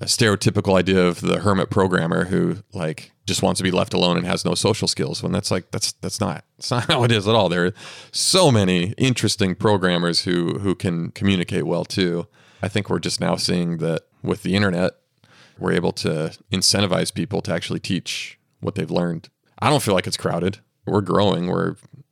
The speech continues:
it used to just be Michael and I, and now we've got some employees, we got some contractors. Uh, we have a team of, like, eight people now running our company,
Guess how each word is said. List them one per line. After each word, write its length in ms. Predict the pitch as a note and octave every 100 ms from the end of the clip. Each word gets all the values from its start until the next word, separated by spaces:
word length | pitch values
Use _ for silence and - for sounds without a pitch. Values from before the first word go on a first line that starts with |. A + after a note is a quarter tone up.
| _
it 120 | - F#2
used 160 | F#2+
to 60 | F2+
just 200 | F2 -
be 140 | F2
Michael 340 | F2 F2+ G2 F2
and 80 |
I, 140 | E2+ F#2
and 100 | F#2
now 140 | F2+
we've 120 | F2+
got 220 | F2 F#2 F2+
some 160 | G2
employees, 640 | F#2 G#2 F#2+ F2+ G#2 G#2 F#2+
we 80 |
got 160 | F#2 E2+
some 140 | F#2
contractors. 720 | - G#2+ G2+ G2+ G2+ G2+ F#2+ F#2
Uh, 140 | F#2 -
we 120 | G2+
have 100 | F#2
a 40 |
team 260 | - G2+ F#2+
of, 80 | F2
like, 160 | F2
eight 200 | - F#2+
people 280 | - G2+ G2+
now 220 | G2+ G2+
running 320 | G2+ G2+ G2+ G2
our 160 | F#2+
company, 420 | - G2 G#2 G2+